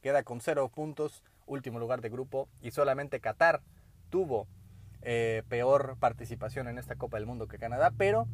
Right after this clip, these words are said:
por lo menos, por lo menos, Canadá creo que se vio bien. Eh, y creo que fue injusto, sobre todo el partido ante Bélgica. Ayer lo gana, lo gana Marruecos, le da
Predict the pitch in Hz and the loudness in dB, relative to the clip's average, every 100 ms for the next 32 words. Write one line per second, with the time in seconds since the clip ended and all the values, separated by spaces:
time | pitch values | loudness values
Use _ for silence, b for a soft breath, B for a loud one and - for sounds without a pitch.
0 | B B - 143 151 147 160 220 220 226 | B B -4 0 2 2 2 2 2 0
1 | - - - 143 147 143 160 196 190 - | -6 -10 0 4 6 6 2 -2 -4 -6
2 | - - - 123 131 151 165 151 147 127 | -14 -18 0 0 2 2 0 -4 -4 -4
3 | 123 123 95 92 - - - - 113 117 | -4 -6 -8 -12 -20 -20 -20 -10 -2 0
4 | 117 113 120 135 135 135 139 135 151 156 | 0 -2 -2 -2 -4 -6 -6 -6 -8 -8
5 | 175 147 117 139 139 123 117 127 120 113 | -6 -4 -4 -2 -2 -2 -4 -6 -6 -6
6 | 110 110 104 - - 117 135 139 123 135 | -6 -8 -10 -12 -8 -4 -2 0 0 0
7 | 156 196 123 113 120 123 107 113 147 170 | 0 -4 -4 -4 -2 -2 -2 -2 -2 -4
8 | 165 - 110 107 113 117 | -10 -10 -8 -2 0 0